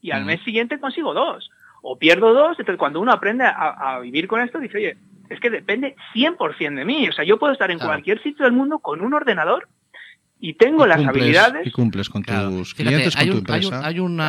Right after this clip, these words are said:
Speaker 1: Claro.
Speaker 3: hay un detalle, hay un uso, eh, en el momento en el que estamos ahora, eh, de la palabra emprendedor,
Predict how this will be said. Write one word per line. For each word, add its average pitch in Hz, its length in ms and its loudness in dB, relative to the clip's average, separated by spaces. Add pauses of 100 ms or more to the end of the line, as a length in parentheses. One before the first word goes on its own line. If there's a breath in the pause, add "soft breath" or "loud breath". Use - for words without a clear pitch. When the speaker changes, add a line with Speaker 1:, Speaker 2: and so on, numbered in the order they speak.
Speaker 1:
Claro. 131 80 -6
Speaker 3:
hay 139 160 -2
un 160 80 -4
detalle, 151 480 -4
hay 135 120 -6
un 170 120 -4
uso, 147 460 -4 (560 soft breath)
eh, 104 380 -4
en 101 120 -8
el 101 180 -6
momento 120 280 -4
en 175 40 -2
el 165 60 -4
que 160 80 -4
estamos 143 340 -6
ahora, 135 320 -4 (400)
eh, 104 320 -8
de 101 260 -10
la 107 120 -8
palabra 123 300 -2
emprendedor, 120 840 -4